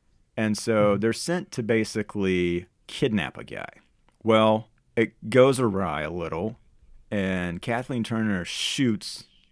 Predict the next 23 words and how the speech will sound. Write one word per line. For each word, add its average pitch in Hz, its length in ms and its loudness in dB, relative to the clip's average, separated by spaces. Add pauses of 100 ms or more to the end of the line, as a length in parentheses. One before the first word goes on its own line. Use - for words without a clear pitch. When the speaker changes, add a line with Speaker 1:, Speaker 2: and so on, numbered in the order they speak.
(240)
Speaker 1:
and 98 160 -4
kills 104 340 -2
this 92 180 -8
woman 85 320 -6
who 90 80 -6
turns 87 280 -6
out 82 140 -6
to - 80 -8
be 80 180 -8
a 80 60 -12
policeman's 80 1200 -8 (140)
wife. - 520 -10 (1000)
And 92 160 -2
Speaker 2:
Hmm. 101 60 2
Speaker 1:
Nicholson 117 520 -2
kills 92 680 -2 (140)
another 92 340 -2
guy 80 320 -6
who's, 85 120 -12
like, 80 100 -8
a 76 60 -8
bodyguard, - 520 -10
right? 78 240 -4